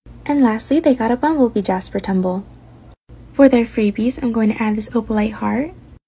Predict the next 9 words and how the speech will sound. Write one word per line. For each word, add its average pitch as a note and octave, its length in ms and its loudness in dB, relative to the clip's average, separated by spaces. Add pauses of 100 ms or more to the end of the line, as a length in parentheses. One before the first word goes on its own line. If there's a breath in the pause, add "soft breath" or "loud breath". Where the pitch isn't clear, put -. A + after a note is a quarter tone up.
(220)
this A#3 140 -2
super C4+ 460 0
clear A3 240 -2
fluorite G#3 480 -2
tumble, A3+ 440 -2 (720)
and C4 200 6
a C4 40 4
carnelian G#3+ 640 4
tumble. F#3+ 420 -4